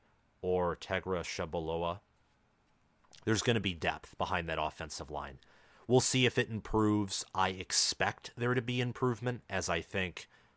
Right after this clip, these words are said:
whether it's Ohio State or Georgia or Alabama or U S C or Michigan, when you are at these high-level schools, you have to expect improvement, especially when you have a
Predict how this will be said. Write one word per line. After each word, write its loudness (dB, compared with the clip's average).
whether 4
it's 0
Ohio 4
State -2
or -2
Georgia 2
or -2
Alabama 0
or -2
U 0
S 2
C 0
or -2
Michigan, 0
when -6
you -8
are 2
at 0
these -6
high-level 4
schools, 0
you -4
have 4
to 2
expect 0
improvement, -4
especially -4
when -8
you -6
have -2
a -6